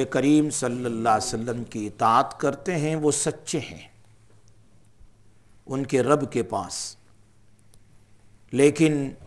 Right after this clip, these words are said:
جو کہتے ہیں وحی یہ صحیح نہیں ہے، نبی کریم صلی اللہ علیہ وسلم کو جادوگر کہتے ہیں، میجیشن کہتے ہیں۔ اب آج کی آیت سے اللہ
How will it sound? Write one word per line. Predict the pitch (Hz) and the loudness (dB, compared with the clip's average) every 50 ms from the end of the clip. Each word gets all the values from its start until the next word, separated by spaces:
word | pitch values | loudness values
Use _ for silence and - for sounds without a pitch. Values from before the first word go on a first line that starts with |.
| - - - - - - - - - - - _ - _ | -20 -20 -20 -20 -20 -20 -20 -20 -20 -20 -20 _ -20 _
جو | - 107 120 147 139 - - | -10 0 2 2 2 4 4
کہتے | 160 147 151 151 151 185 170 170 151 | 4 4 4 4 2 2 2 4 4
ہیں | 151 143 135 123 | 2 2 0 0
وحی | 113 123 123 107 143 160 170 160 147 131 - - - - - _ - - _ _ _ _ _ _ _ - - _ _ - _ _ | 0 0 0 2 2 2 2 2 0 -2 -4 -10 -18 -20 -20 _ -20 -20 _ _ _ _ _ _ _ -20 -20 _ _ -20 _ _
یہ | - 120 127 127 - - | -2 0 0 0 2 0
صحیح | - 127 123 156 156 151 | 0 2 2 2 2 2
نہیں | 135 135 131 131 165 175 170 139 | 2 0 0 0 0 0 2 0
ہے، | 123 120 117 117 - - - _ - - - _ - - | 0 -2 -2 -4 -8 -12 -20 _ -20 -20 -20 _ -8 -6
نبی | 117 117 131 135 135 127 127 135 | -6 -4 0 0 0 0 0 0
کریم | 120 120 123 123 120 123 117 - | 0 0 0 -2 -2 -4 -6 -6
صلی | - 113 113 117 | -6 -6 -4 -4
اللہ | 113 107 107 110 110 | -6 -6 -4 -2 -2
علیہ | 104 104 104 | -2 -2 -4
وسلم | - 123 113 117 123 123 117 113 | -6 -6 -6 -6 -6 -6 -8 -6
کو | - - 101 87 85 120 | -8 -8 -8 -6 -4 -2
جادوگر | 127 120 127 135 143 120 98 110 101 101 - | 0 0 0 0 -2 -2 -2 -4 -6 -8 -4
کہتے | - 117 120 117 117 - 139 127 | -2 0 0 0 -2 -2 -2 0
ہیں، | 123 117 | 0 -2
میجیشن | 110 117 113 117 135 131 117 - 123 101 92 90 - | 0 -2 0 0 0 -2 -2 -4 -6 -6 -8 -10 -14
کہتے | 101 87 - - - - | -14 -16 -16 -18 -18 -18
ہیں۔ | - - - _ _ _ _ _ _ _ - - - - - - - _ _ _ _ _ _ _ _ _ _ - - - _ _ _ _ _ _ _ _ _ _ _ _ _ _ _ _ _ _ _ - _ - _ _ _ _ _ - | -18 -18 -20 _ _ _ _ _ _ _ -20 -20 -20 -20 -20 -20 -20 _ _ _ _ _ _ _ _ _ _ -20 -20 -20 _ _ _ _ _ _ _ _ _ _ _ _ _ _ _ _ _ _ _ -20 _ -20 _ _ _ _ _ -2
اب | - 135 135 - | -2 2 2 2
آج | - 139 165 196 226 240 - - - | 6 10 12 12 12 12 10 6 -2
کی | - 208 226 226 - | -2 0 2 10 12
آیت | 170 180 202 220 214 - | 12 12 12 12 8 6
سے | - - 202 180 | 2 6 10 10
اللہ | 165 160 160 160 165 160 165 156 151 151 - | 10 10 10 12 12 12 12 12 12 12 8